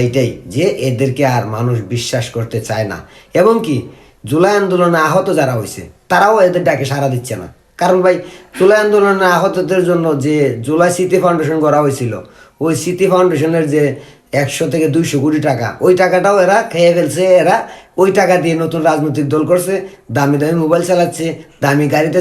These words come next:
চড়তেছে, মিটিং মিছিল করতেছে, আহতদের জন্য যে টাকা জমা ছিল ওই টাকা দিয়ে। তাহলে আহতরা কেন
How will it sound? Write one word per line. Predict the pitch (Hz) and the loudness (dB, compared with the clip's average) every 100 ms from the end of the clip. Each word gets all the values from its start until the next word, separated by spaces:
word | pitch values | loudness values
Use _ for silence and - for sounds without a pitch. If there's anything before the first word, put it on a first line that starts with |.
| 180 | 0
চড়তেছে, | 165 160 131 165 160 - - - | -2 -2 -4 -4 -6 -10 -12 -4
মিটিং | 143 175 170 | 0 2 0
মিছিল | 160 156 160 | -2 -4 -4
করতেছে, | 165 160 180 233 233 - - - 160 | -4 -2 0 0 -2 -14 -20 -4 0
আহতদের | 180 214 226 196 180 | 0 2 2 2 0
জন্য | 160 160 214 180 | 0 0 0 2
যে | 143 135 | -2 -2
টাকা | 131 123 123 | -2 -2 -2
জমা | 131 147 156 | 0 -2 0
ছিল | 196 202 180 | 0 2 2
ওই | 175 | 2
টাকা | 156 127 113 | 2 -2 -6
দিয়ে। | 104 90 - 147 | -8 -14 -12 -4
তাহলে | 160 170 170 - - _ - 165 | 0 0 -2 -6 -20 _ -4 0
আহতরা | 190 208 208 180 - | 0 2 2 0 0
কেন | 180 | 0